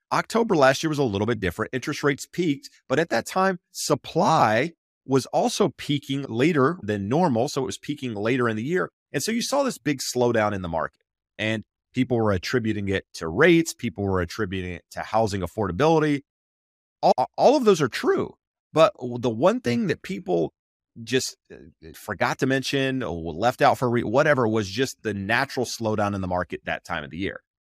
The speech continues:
And so now what's happening, you're moving into the beginning of the year, typically a time when the market would start to heat up. We start to see more inventory come to the market.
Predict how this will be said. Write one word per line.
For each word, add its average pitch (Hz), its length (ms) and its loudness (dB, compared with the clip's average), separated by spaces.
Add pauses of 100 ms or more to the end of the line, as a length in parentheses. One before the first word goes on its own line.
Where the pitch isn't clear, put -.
(260)
And 117 140 -4
so 139 160 2
now 160 340 0
what's 143 260 0
happening, 90 480 -2 (280)
you're 104 140 -2
moving 123 320 2
into 113 340 -2
the 98 140 -6
beginning 104 400 -4
of 104 80 -4
the 107 80 -2
year, 87 300 0 (340)
typically 135 420 -2
a 110 60 -2
time 104 340 -4
when 110 140 -4
the 110 60 0
market 110 280 2
would 156 140 -8
start 135 220 0
to 117 60 -10
heat 139 200 -4
up. 170 160 -2
We 110 80 -6
start 104 240 -4
to 92 80 -12
see 107 160 -8
more 95 240 -6
inventory 98 440 -8
come 92 200 -10
to 85 100 -10
the 82 60 -10
market. 135 420 0